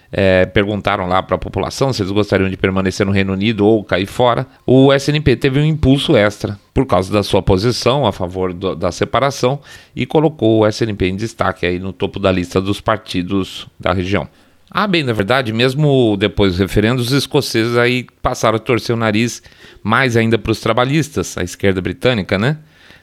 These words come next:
Dando aí uma margem pro crescimento do S N P, que também tem um discurso mais à gauche. Só que mais recentemente parece que o encantamento com as políticas do S N P tem acabado e, interessante, isso não representou uma vantagem pros trabalhistas.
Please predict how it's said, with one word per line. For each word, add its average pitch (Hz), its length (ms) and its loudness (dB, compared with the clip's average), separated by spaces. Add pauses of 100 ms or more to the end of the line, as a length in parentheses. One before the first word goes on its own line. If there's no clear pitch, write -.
Dando 143 220 2
aí 151 100 4
uma 180 180 2
margem 139 380 2
pro 156 160 -6
crescimento 151 580 -4
do 131 60 -2
S 139 180 -2
N 160 120 -2
P, 185 380 0 (120)
que - 100 -10
também 92 300 -6
tem 98 100 -8
um 104 60 -4
discurso 120 480 -4
mais 131 220 0
à 147 40 2
gauche. 143 440 0 (240)
Só - 160 -2
que 208 140 -6
mais 151 180 0
recentemente 131 600 0
parece 147 280 0
que - 80 -6
o 160 40 0
encantamento 143 520 -2
com - 80 -2
as 131 120 0
políticas 113 500 0
do 113 80 2
S 113 180 0
N 104 300 0
P 123 240 -2
tem 147 160 -6
acabado 143 560 -2
e, 175 220 -6 (360)
interessante, 170 680 0
isso 160 160 -4
não 165 100 2
representou 165 560 0
uma 165 140 2
vantagem 117 520 0
pros 98 200 -4
trabalhistas. 95 680 -2